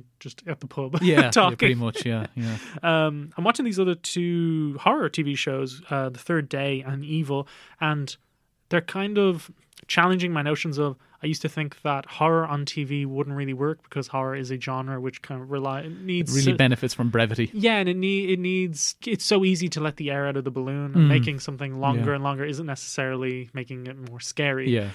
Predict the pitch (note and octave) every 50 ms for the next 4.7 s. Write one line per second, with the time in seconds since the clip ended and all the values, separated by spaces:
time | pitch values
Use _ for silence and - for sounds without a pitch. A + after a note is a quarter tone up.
0 | - - - _ - E3+ D#3+ D#3 D#3 D3+ D3 D3 D3 D3 C3+ - - - - A3+
1 | A#3+ G3 F3 D#3+ D#3+ D#3+ D3+ D3 D3 C3+ C#3+ D3 D3 C#3+ C3+ D3+ C#3+ C3+ - -
2 | - _ _ _ _ _ - D3 - - E3 C#3+ A#2+ A#2 _ D#3 D3+ D#3 E3 E3
3 | G3+ F3 F#3 D3+ F3 F3+ G3 - - - - - - - - - D3+ D3 E3 F3
4 | F#3 E3+ G3 F#3+ F#3 E3+ - D3 B2+ D3 D3 D3 C#3